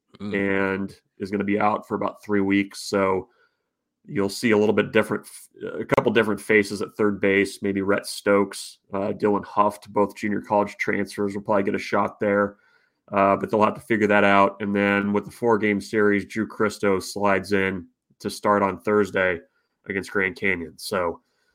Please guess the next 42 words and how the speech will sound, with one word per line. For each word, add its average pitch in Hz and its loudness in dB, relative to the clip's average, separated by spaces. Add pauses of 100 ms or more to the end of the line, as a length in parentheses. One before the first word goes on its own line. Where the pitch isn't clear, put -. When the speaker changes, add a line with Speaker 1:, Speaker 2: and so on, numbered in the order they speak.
(200)
Speaker 2:
we'll 104 0
have 95 -2
all 104 2
the 95 -2
coverage 98 -2
of 90 -6
that 92 0 (140)
at 95 -6
Husker 98 -8
twenty-four 98 -8
seven. 113 0
Is 107 0
there - -4
anything 127 -2
else 120 6
that 107 0
we 104 -2
have 110 4
to - -6
hit 139 2
on, 98 2
Brian? 95 -2 (120)
And 95 -8
then 98 -2
you 101 -2
can 101 -8
get 104 0
us - -4
out 101 2
of 101 -8
here. 87 -10 (220)
Speaker 1:
Does 120 -10
Grand 143 -2
Canyon 135 0
have 127 2
a 110 -2
deep 123 -6
lineup? 131 0 (1200)
Speaker 2:
They 107 2
got 131 6
some 113 -4
dudes. 107 0